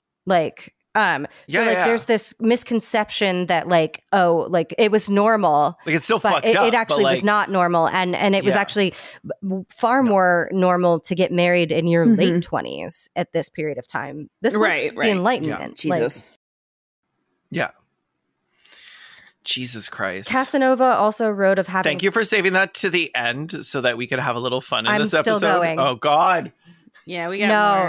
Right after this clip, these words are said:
Speaker 3: more.
Speaker 1: y-, don't. Uh, it, it's not over.
Speaker 3: Oh. <laughs> Yeah.
Speaker 1: We've got a, we've got,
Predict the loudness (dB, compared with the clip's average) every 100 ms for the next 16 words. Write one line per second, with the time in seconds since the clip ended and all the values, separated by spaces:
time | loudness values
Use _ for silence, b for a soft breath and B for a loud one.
0 | -4 -10 -12 -2 2 2 -2 -8 -6 -6
1 | -4 0 2 2 0 0 0 2 2 2
2 | 2 4 4 2 2 0 0 2 4 4
3 | 4 2 2 B B B B -4 -2 -2
4 | -6 b -2 0 0 -2 0 -2 -2 0
5 | 0 -2